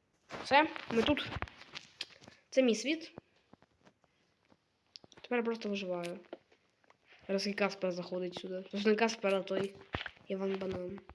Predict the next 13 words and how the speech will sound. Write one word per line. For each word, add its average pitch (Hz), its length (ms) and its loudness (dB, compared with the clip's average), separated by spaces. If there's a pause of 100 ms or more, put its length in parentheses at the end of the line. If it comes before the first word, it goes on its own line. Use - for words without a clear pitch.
(1800)
Прикиньте. 214 500 -4 (2250)
Чи 208 180 -2
не 214 180 0
знаю, 240 180 0
я 233 100 2
одразу 214 300 4 (100)
можу 202 160 0
його 196 140 0
тупо 196 240 -8
кікнути. - 500 -4 (2250)
До 202 60 -4
речі, 196 220 -2
може, 208 340 -4